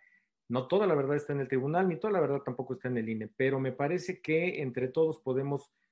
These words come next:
conseguir, eh, una, un mejor entorno democrático para, para este país. Muchas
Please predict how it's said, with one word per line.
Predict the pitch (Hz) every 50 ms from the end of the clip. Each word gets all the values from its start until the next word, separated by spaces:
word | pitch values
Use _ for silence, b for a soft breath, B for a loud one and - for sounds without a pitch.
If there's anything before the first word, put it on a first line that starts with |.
| _ _ _
conseguir, | - 131 127 123 123 131 127 123 131 143 151 156 147 147 _ _ _ _ _ _ _ _ _ _ _
eh, | - 127 123 123 123 127
una, | 131 - - 147 156 160 160 151 143 139 131 127 123 120
un | 120 120 120 120 - _ _ _ _ _ _ _ _ - - - 185
mejor | 180 165 - 180 165 156
entorno | 143 - - 151 147 143 139 139 131 - - _ _ _ _ _ _ _
democrático | 127 123 123 123 120 - 135 135 127 131 117 120 117
para, | - 113 110 110 107 107 - - - _
para | 120 117 -
este | - - -
país. | - 120 127 165 180 - - _ _
Muchas | - 190 190 - 165